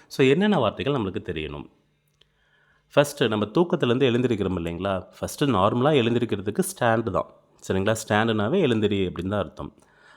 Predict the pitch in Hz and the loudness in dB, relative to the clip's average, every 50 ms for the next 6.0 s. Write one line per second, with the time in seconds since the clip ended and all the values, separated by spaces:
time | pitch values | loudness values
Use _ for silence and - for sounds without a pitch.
0 | _ _ - 90 95 107 123 120 - 135 143 143 - 156 - 143 131 117 113 127 | _ _ 0 0 2 0 -2 0 0 0 0 2 0 0 2 4 4 4 4 4
1 | 170 175 143 110 107 104 104 104 98 101 85 - - 82 82 - - 85 85 95 | 4 4 4 4 4 2 0 0 -2 -4 -4 -6 -8 -10 -8 -8 -6 -6 -2 0
2 | 143 190 262 - - - - - _ _ - - 95 110 107 - - - 87 76 | 0 0 -2 -4 -10 -20 -20 -20 _ _ -6 2 4 4 4 4 0 -2 -2 -2
3 | - - - _ _ _ _ _ _ - _ _ _ _ _ - 110 110 113 120 | -4 -8 -20 _ _ _ _ _ _ -20 _ _ _ _ _ -2 -2 0 0 0
4 | 110 107 110 110 113 107 107 110 107 110 104 104 101 98 104 95 101 104 101 98 | 0 0 2 2 2 2 2 2 0 -2 -4 -6 -6 -6 -6 -4 -4 -4 -2 -2
5 | 98 110 151 208 208 - - 87 87 101 117 143 147 - - - - 95 82 73 | 0 0 0 -2 -2 -6 -12 -4 0 2 2 2 2 0 -8 0 2 2 2 2